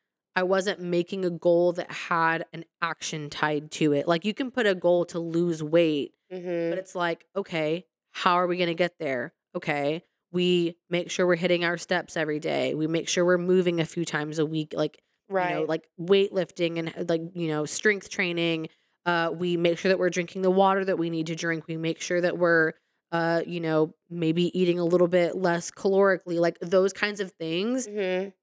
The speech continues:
Speaker 1: And so that's been my goals this year, is that I didn't have an overall health goal for this year. I only have monthly goals for the year.
Speaker 2: Right.
Speaker 1: Um,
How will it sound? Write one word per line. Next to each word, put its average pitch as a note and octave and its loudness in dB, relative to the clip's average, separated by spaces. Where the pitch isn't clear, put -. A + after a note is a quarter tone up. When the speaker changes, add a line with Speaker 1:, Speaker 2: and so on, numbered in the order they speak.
Speaker 1:
And G3 -8
so F#3+ 2
that's F3 -2
been G3+ -6
my E3+ 0
goals F3 2
this E3+ 2
year, G#3 4
is F#3+ 0
that F#3+ -2
I F3+ 0
didn't G3 -2
have F#3 0
an F#3 -6
overall E3+ 2
health E3+ 0
goal E3 4
for F3 -2
this E3+ -4
year. E3+ 2
I F3 -2
only F#3+ -4
have D#3+ -4
monthly D#3 -4
goals D#3 0
for - -10
the - -8
year. C3 -6
Speaker 2:
Right. F3 -8
Speaker 1:
Um, D#3 -6